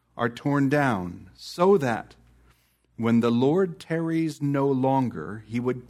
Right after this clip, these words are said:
find a people of faith in his good news, because he is coming. And when he returns, he returns for judgment.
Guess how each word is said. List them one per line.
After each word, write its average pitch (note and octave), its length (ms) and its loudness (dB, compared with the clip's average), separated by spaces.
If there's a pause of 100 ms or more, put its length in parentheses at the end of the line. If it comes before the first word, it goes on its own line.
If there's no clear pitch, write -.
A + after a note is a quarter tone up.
find D3 400 0
a C3+ 140 -6
people A2 600 -10 (600)
of G#2+ 160 -12
faith - 720 -10 (680)
in B2+ 320 2
his A2 260 -4
good F#2 300 -8
news, E2+ 720 -10 (640)
because B2+ 320 -4
he F3 120 0
is E3+ 120 2
coming. A2 400 -4 (1040)
And F#2+ 100 -6
when G#2 140 0
he C#3+ 120 2
returns, D#3 1040 -2 (540)
he - 100 -6
returns C3 1000 -2 (640)
for - 160 -4
judgment. G2 640 -8